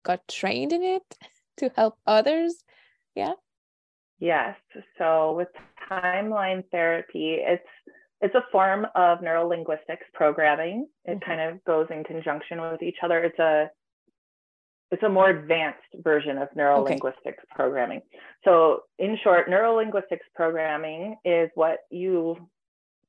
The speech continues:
Speaker 2: to kind of put it in layman's terms and give people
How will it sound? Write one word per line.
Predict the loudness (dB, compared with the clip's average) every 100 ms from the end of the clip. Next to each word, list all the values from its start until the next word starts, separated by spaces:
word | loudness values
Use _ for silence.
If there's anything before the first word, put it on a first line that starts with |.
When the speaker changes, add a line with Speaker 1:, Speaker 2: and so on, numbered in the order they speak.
| _
Speaker 2:
to | -16 -16 _ _ -8
kind | -6 -6
of | -8
put | -4
it | -4
in | -4
layman's | -8 -8 -10
terms | -10 -10 -10
and | -6
give | -8 -6
people | -12 -2 0 0 -2